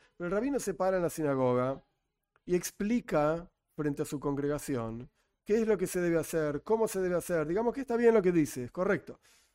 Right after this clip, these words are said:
según la ley judía, etcétera. Y la gente hace otra cosa. No hace lo que dice el rabino. No importa por qué, no lo hace, ya está. Entonces, ¿qué juzgamos?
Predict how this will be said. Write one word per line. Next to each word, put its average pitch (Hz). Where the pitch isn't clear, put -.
según 147
la 139
ley 160
judía, 170
etcétera. 190
Y 156
la 190
gente 247
hace 202
otra 175
cosa. 135
No 320
hace 302
lo 208
que 170
dice 143
el 139
rabino. 127
No 160
importa 170
por 180
qué, 262
no 139
lo 202
hace, 160
ya -
está. 233
Entonces, 175
¿qué 294
juzgamos? 147